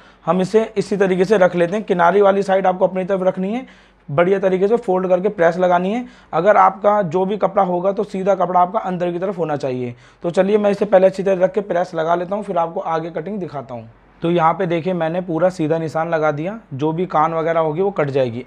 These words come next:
आप कोशिश करें कपड़ा कम है तो ज़्यादा कपड़ा यूज़ ना करें, थोड़ा थोड़ा उस हिसाब से कर लें। मेरे से निशान थोड़ा सा ज़्यादा लगा है, मैं ऊपर की तरफ से यहाँ से कटिंग कर लूँगा, ठीक है। तो ये हो गया आपका। अब यहाँ पे आप देखें, मैंने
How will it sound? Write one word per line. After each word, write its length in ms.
आप 200
कोशिश 320
करें 220
कपड़ा 260
कम 240
है 120
तो 240
ज़्यादा 240
कपड़ा 260
यूज़ 220
ना 100
करें, 200
थोड़ा 240
थोड़ा 200
उस 160
हिसाब 200
से 120
कर 120
लें। 100
मेरे 200
से 120
निशान 300
थोड़ा 260
सा 120
ज़्यादा 300
लगा 240
है, 100
मैं 200
ऊपर 260
की 80
तरफ 180
से 120
यहाँ 220
से 120
कटिंग 280
कर 100
लूँगा, 320
ठीक 180
है। 120
तो 100
ये 160
हो 140
गया 160
आपका। 280
अब 160
यहाँ 240
पे 80
आप 120
देखें, 300
मैंने 320